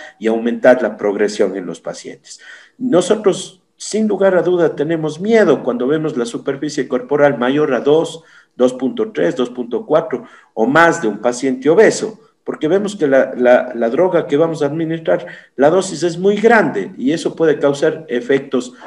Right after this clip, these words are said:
sobre el riñón, sobre el hígado, sobre diferentes otras funciones, sobre la médula ósea mismo, causar neutropenias severas,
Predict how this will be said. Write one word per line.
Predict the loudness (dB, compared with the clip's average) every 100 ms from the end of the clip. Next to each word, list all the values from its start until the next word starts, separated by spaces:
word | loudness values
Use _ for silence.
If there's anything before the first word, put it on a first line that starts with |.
| -18
sobre | -4 -2 0
el | -2
riñón, | -2 -4 0 0 0
sobre | -4 -6 -6
el | -2
hígado, | -2 0 0 0 -2 -4 -14 -20 _
sobre | -4 0 0
diferentes | 0 -2 0 0 -2 -2
otras | -2 -4 -4
funciones, | -4 -2 -2 -4
sobre | -6 -6 -4
la | -2 -2
médula | 0 2 2 2 2
ósea | 2 0 -4
mismo, | -2 -4 -4 -6 -8 -18 -20 _
causar | -2 0 2 2
neutropenias | 0 -2 -2 2 2 2 -2 -2
severas, | 2 4 4 2